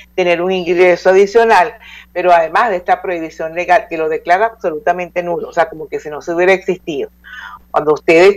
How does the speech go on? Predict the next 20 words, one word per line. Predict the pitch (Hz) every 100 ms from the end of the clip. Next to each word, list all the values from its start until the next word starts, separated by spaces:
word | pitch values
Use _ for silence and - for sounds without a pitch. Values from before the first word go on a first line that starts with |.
| 202
eh, | 208 196 175 151 160
eh, | 151
realicen | 160 190 226 190
una, | 180 185 -
una, | 170 185 190 180 160 147 - _ - -
una | 170 180
transacción | 180 156 - 170 - 226 226
o | 202 - 165 160
una | 165 180 190
negociación | 190 180 175 160 170 156
como | - 180 196
esta, | 190 156 - 190 - - - -
eh, | 165 165 160 156 151 139 143 - _ _
sencillamente | 196 175 185 202 202 - 202 214 208 214
con | 190 170
ir | 160 170
al | 175
tribunal | 196 190 165 180 190
y | 175
solicitar | - 156 147 147 - 156 165